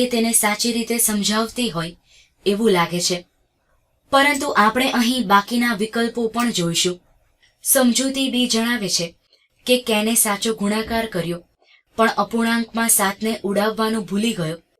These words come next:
કારણ કે સાત સપ્તમાંશ બરાબર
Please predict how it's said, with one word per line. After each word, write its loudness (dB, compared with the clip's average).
કારણ 4
કે -2
સાત 0
સપ્તમાંશ 0
બરાબર -2